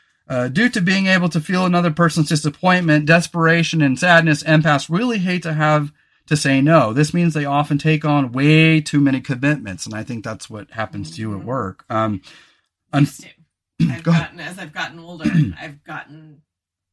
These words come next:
Speaker 2: more able to say no.
Speaker 1: Yeah.
Speaker 2: 'Cause, yeah, I used to be the person that, "Oh, we need you to do this. Okay, we need you to come
Speaker 1: Right.
Speaker 2: to your jam. Okay."
Speaker 1: Well
Speaker 2: And now I've definitely learned to set boundaries
Speaker 1: Well,
Speaker 2: and stick with them.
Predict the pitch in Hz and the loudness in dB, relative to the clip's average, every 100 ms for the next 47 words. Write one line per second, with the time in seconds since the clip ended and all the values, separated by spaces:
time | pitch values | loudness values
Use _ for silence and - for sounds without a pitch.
0 | 185 175 160 165 170 160 147 - 147 139 | _ -14 -12 -12 -16 -16 -20 -18 -16 -16
1 | 127 - 143 135 113 92 156 156 - 160 | -16 -4 0 2 0 -4 -10 -12 -14 -16
2 | - _ 170 156 _ 156 - 147 151 - | -20 _ -20 -20 _ -20 -20 _ _ -18
3 | 262 247 240 220 226 214 220 180 _ 269 | -18 -16 -20 -20 _ _ -20 -20 _ -20
4 | 220 190 185 214 226 196 _ 214 104 101 | -16 -16 -18 -20 -20 _ _ -10 -6 -6
5 | 180 190 175 - 269 269 196 185 - _ | -8 -12 -16 -16 -18 -14 -14 -16 -20 _
6 | 165 151 147 143 175 175 170 147 175 165 | 2 4 4 2 -4 -6 -10 -14 -14 -14
7 | - 180 170 160 151 147 170 165 165 160 | -18 -20 -20 -20 -20 _ _ -18 -18 -18
8 | 151 _ - - 165 151 156 151 156 190 | -20 _ -18 -16 -16 -16 -18 -10 -6 -6
9 | - 180 - 156 _ | -8 -18 -20 -20 _